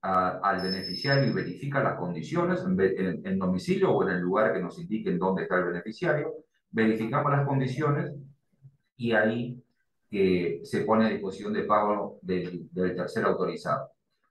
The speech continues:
Ahora bien, en ambos casos, y para garantizar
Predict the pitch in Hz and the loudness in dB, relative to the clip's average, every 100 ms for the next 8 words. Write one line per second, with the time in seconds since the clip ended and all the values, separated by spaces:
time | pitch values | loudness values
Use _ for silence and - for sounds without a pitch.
0 | _ - 135 139 120 113 - 120 110 151 | _ 0 4 4 4 2 0 0 2 2
1 | 196 190 170 - 123 120 - - - _ | 2 0 -2 0 0 0 -4 -8 -12 _
2 | _ _ 113 - 98 98 92 92 90 87 | _ _ -4 0 2 4 4 2 0 -2
3 | 87 139 - - - | -6 0 2 2 -4